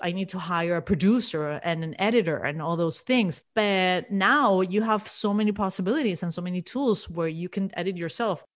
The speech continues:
One of my favorite apps to edit is InShot. InShot edits professional quality style. You can do every single format. You can add transitions. You can add slow motion. You can fast forward. It's incredible. So,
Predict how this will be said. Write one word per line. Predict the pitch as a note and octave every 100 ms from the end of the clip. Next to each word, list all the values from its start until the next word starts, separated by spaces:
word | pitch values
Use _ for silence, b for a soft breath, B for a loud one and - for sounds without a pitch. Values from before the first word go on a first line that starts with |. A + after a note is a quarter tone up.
| _
One | - D#4
of |
my | C#4
favorite | G#3+ G#3+ G3+ G#3+
apps | - F#3+ - -
to | F3+
edit | G3+ G3+
is | E3 - G#3+
InShot. | A#3+ - - - - _ _ _ A#3
InShot | D4 F4 - G#3 E3 -
edits | G#3+ A3+ A#3 -
professional | - - - A3 G#3+ - A#3+
quality | A3+ - G3+ A3+ A#3 A#3 A3
style. | G#3+ - D#3+ B3 G#3+ - - _ -
You | G#3
can | C4+ A#3
do | A3+ -
every | C4 C4
single | A#3+ A#3+ A3+
format. | A3 G#3+ G3+ G3 G3 F#3+
You | G#3
can | G#3 G#3 -
add | G#3 G3+
transitions. | - D#3+ - D4+ D4 - C4 C4 - _ _ -
You | G#3+
can | G#3
add | F#3 E3
slow | - E3+
motion. | F#3+ C4+ - B3 A3+
You | A3
can | F#3+ F3
fast | G#3+ G#3+ -
forward. | A#3 A3+ A#3+ A3+
It's | A3 G#3
incredible. | A3+ A#3 B3 D#4 E3 - - _ _ -
So, | - A3 G#3 G3+